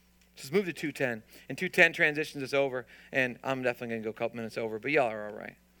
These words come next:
We're going, we going to the beach, right? You're going to the beach. All right, here we go. Two ten. All right, "For we are his workmanship, created in Christ Jesus for good works, which God prepared beforehand that we should walk in them."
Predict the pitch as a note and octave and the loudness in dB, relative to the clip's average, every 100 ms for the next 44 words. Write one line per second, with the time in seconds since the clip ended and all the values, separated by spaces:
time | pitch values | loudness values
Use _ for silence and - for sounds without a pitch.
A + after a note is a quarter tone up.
0 | - - C3+ D#3+ D3+ D#3+ E3 C#3 A#2+ A2+ | -20 -14 -2 0 0 0 0 -2 -4 -4
1 | G#2 A#2+ C3 D3 D#3 C#3 A#2+ G#2 - - | -2 -4 -2 -2 -2 -2 -4 -6 -6 2
2 | D#3+ - - - C4 A3+ - - - - | 2 2 2 8 8 8 2 -8 -18 4
3 | D#4 - C4+ D#3 - - - - G#3+ A#3 | 4 10 10 8 0 -6 -6 6 8 8
4 | - - - B3 A#3 E4+ D4 C#4 D4+ C4+ | 6 -4 4 6 8 6 6 4 4 4
5 | E4 A#3 A#3 C#4+ D#4+ G#3+ C#4 B3 - B3 | 2 2 6 6 6 4 4 4 8 8
6 | G#3 - - _ - - - A3+ A#3+ C4 | 8 0 -18 _ -20 -8 0 6 8 8
7 | B3 A#3 A#3+ A#3 G#3+ - A3 G#3+ D#3 - | 4 2 4 4 4 -2 0 0 0 -4
8 | D#3+ D3 E3+ D#3 D#3 - - - - - | -6 0 0 2 0 -2 -8 -16 -20 -14
9 | - E3 C3 E3 F3+ - D#3 - D3+ D3 | -4 -4 4 4 4 2 -6 -2 2 2
10 | B2+ A#2+ - C#3 B2+ A#2+ A2+ G#2+ G#2+ - | 0 -8 -4 -2 -2 -4 -6 -6 -12 -18
11 | - - A#2+ C#3 C#3 C#3 C3+ B2+ C#3+ B2+ | -20 -6 2 4 2 -2 -2 -2 -4 0
12 | B2 A#2+ B2+ A2+ G#2+ | 0 0 -4 -10 -12